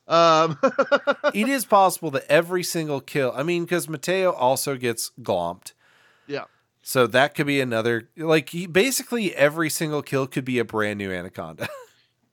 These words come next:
Speaker 1: Because here's the thing, and, and, and, I mean,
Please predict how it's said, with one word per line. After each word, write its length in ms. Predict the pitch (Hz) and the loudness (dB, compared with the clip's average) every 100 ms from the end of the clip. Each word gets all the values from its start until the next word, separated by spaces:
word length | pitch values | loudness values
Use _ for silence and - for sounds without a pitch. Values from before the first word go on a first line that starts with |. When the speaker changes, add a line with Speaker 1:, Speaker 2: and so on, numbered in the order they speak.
| 160 | -12
Speaker 1:
Because 640 | 240 - 262 269 262 220 | -10 -4 0 2 0 -2
here's 300 | 233 254 262 | -8 -6 -6
the 120 | 233 | -10
thing, 380 | 202 226 156 147 - | -4 -2 -2 -6 -6
and, 220 | 175 185 | -4 0
and, 200 | 190 185 | 0 2
and, 220 | 185 190 | 0 0
I 60 | 175 | -2
mean, 240 | 175 170 | -4 -6